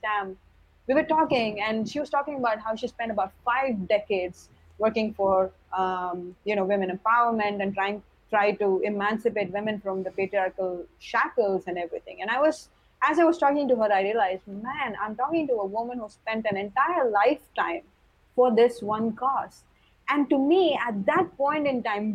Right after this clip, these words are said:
briefly, it struck me that I think I'm gonna spend an entire lifetime doing this too. Because I don't see light at the end of the tunnel yet. Way out, you know?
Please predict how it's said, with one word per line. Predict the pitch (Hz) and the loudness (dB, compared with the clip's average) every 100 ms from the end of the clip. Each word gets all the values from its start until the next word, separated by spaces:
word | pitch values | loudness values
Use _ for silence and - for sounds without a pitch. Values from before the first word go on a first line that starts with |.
| 208 | 2
briefly, | 339 370 311 220 208 | 2 2 0 -4 -4
it | - | -4
struck | - 254 254 | -4 -2 -2
me | 214 196 | -6 -2
that | 202 202 226 | -2 -2 -2
I | 247 | -2
think | 302 285 | -2 -4
I'm | 254 311 | -4 -4
gonna | 262 196 | -6 -10
spend | - 208 202 | -12 -10 -8
an | 202 | -8
entire | 202 208 208 | -6 -4 -4
lifetime | 208 - 214 | -4 -6 -8
doing | 214 226 220 | -6 -4 -6
this | 196 - | -8 -6
too. | 330 285 180 _ _ _ _ _ _ _ _ _ _ _ _ _ 214 | -2 -2 -6 _ _ _ _ _ _ _ _ _ _ _ _ _ 0
Because | 277 277 254 233 220 226 311 - - - - _ _ - - | 0 0 2 2 4 4 2 0 -14 -20 -20 _ _ -16 0
I | 269 | 2
don't | 339 330 | 4 4
see | - 269 254 233 | 2 -2 0 -2
light | 208 240 233 | 2 2 2
at | 214 | -2
the | |
end | 214 220 | -4 -6
of | 202 | -6
the | |
tunnel | 220 214 202 | -8 -6 -4
yet. | 185 240 - - _ _ _ _ _ _ _ _ _ _ _ _ _ _ | 0 -2 -2 -14 _ _ _ _ _ _ _ _ _ _ _ _ _ _
Way | 220 208 220 226 339 339 | -6 -4 -2 2 4 6
out, | 220 190 - - - | 4 2 -2 -16 -8
you | 214 220 | -6 0
know? | 285 349 | 0 0